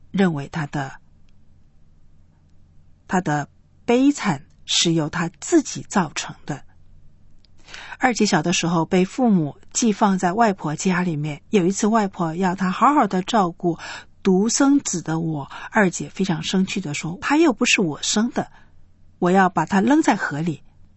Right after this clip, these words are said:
气头上，二姐讲了这句话之后，就被我的母亲痛恨地虐待了她。从此以后，母亲常常对二姐不好。再后来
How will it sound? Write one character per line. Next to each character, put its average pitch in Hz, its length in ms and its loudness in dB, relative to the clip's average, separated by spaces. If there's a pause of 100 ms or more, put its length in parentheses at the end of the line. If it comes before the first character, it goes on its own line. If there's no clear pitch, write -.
(200)
气 - 240 4
头 196 200 4
上， 185 200 2
二 220 240 0
姐 180 140 0
讲 143 240 -4
了 156 100 -8
这 180 160 2
句 165 140 -4
话 156 240 -6
之 - 180 -6
后， - 300 -2 (460)
就 180 180 2
被 165 220 0
我 165 180 -4
的 185 100 -2
母 170 240 -2
亲 175 360 -4 (840)
痛 226 400 2
恨 185 380 -2
地 143 300 -8
虐 196 340 2
待 147 240 -6
了 131 180 -16
她。 143 320 -10 (460)
从 226 220 4
此 233 160 0
以 147 140 -2
后， 143 340 -6 (280)
母 165 120 0
亲 165 280 -4
常 180 400 0
常 180 200 2
对 175 140 -6
二 170 220 -2
姐 143 160 -10
不 - 180 -12
好。 - 380 -10 (1900)
再 196 160 4
后 185 240 2
来 156 260 -4